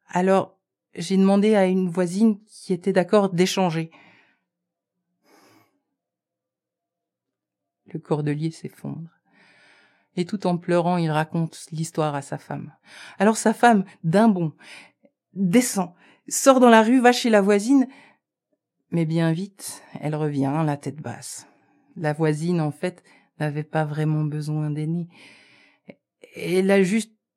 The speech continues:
échangé le pot contre, contre de la semoule, mais en fait, le pot, elle l'a tout de suite revendu à un marchand ambulant qui est parti il y a déjà bien plus d'une heure.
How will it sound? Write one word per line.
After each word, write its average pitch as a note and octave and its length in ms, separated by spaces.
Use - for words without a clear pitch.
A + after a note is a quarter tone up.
échangé G#3+ 840
le G3 240
pot A3 220
contre, F#3+ 380
contre F#3+ 180
de F3+ 80
la F3+ 140
semoule, A#3 420
mais F#3 240
en F#3+ 80
fait, A3+ 320
le F#3+ 260
pot, A3 360
elle F3+ 160
l'a E3+ 120
tout F#3 140
de - 40
suite - 200
revendu E3+ 500
à F3 80
un D#3+ 80
marchand E3 540
ambulant F3 360
qui E3 160
est C#3+ 60
parti D#3 760
il D#3+ 100
y D#3 100
a D3+ 60
déjà D#3 260
bien D#3 220
plus F3 180
d'une D#3+ 160
heure. C#3 220